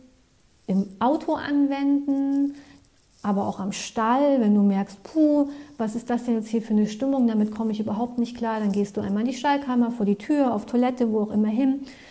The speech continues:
Nimmst dir einfach ein paar Minuten Zeit für dich, um wieder bei dir anzukommen,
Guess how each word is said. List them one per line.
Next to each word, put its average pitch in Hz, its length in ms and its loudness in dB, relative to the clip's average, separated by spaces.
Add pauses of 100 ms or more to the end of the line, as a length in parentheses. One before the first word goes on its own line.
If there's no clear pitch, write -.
(240)
Nimmst 294 400 8
dir 254 120 0
einfach 247 300 -2
ein 233 100 0
paar 254 180 -2
Minuten 240 340 2
Zeit 254 360 -4
für - 140 -4
dich, 247 460 -2
um 202 180 2
wieder 233 280 2
bei 208 140 -2
dir 202 140 -6 (100)
anzukommen, 311 720 -2